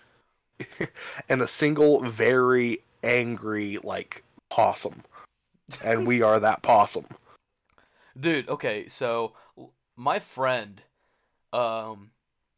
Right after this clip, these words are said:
Speaker 2: told me the other day that he, he, he works at a hospital as a receptionist. He said one, uh, a fucking, a po-, a possum walked in the front door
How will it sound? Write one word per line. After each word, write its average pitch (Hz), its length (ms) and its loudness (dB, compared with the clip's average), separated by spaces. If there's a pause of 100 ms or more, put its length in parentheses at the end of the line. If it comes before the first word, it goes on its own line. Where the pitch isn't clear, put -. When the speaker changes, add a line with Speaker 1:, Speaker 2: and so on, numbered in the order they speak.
(240)
Speaker 2:
told 151 320 -6
me 120 200 -12
the 120 200 -10
other 120 220 -10
day 107 420 -6 (380)
that 104 180 -8
he, 139 200 -14
he, 123 180 -14
he 127 180 -16
works 127 240 -14
at 120 60 -8
a 104 60 -8
hospital 90 720 -10 (640)
as 101 200 -16
a 95 60 -16
receptionist. 101 800 -12
He 160 120 -12
said 175 480 -4
one, 127 360 -12
uh, 104 180 -10
a 127 80 -18
fucking, 151 380 -10 (360)
a 123 60 -12
po-, - 260 -20
a 117 140 -6
possum 123 640 -6 (720)
walked 123 400 -6
in 165 120 -10
the 147 60 -12
front 127 380 -8
door 101 400 -10